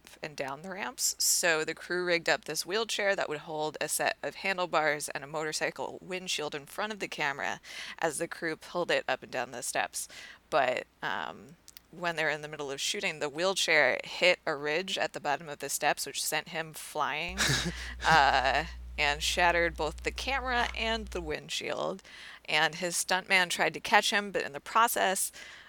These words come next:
Speaker 1: the ramp, like, caught his leg and he suffered a serious fracture. And Meatloaf also suffered a deep cut on his head, but I was unable to verify whether that's the cut we see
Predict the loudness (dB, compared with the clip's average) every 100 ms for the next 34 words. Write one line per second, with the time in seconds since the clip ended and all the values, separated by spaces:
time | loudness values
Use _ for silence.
0 | -4 0 2 4 4 2 -2 -10 -2 2
1 | 2 -2 -14 _ -10 0 6 6 6 0
2 | -2 -2 2 4 4 2 -2 -6 -4 -6
3 | -6 -8 -4 -4 -6 -6 -2 -2 -2 -4
4 | -4 -4 -6 -2 -2 0 -4 -6 -6 -8
5 | -2 0 -2 0 2 2 -2 -2 -4 -4
6 | -4 -4 -6 -8 -12 -12 -10 -10 -2 0
7 | 0 -4 -8 -8 -8 -8 0 2 2 0
8 | -8 -12 -12 4 8 10 8 2 4 4
9 | 2 0 0 0 0 -2 -4 -4 -4 4
10 | 6 6 6 10 10 8 2 2 2 4
11 | 6 6 6 4 4 -4 -4 2 2 2
12 | -6 -4 -2 -2 -6 -10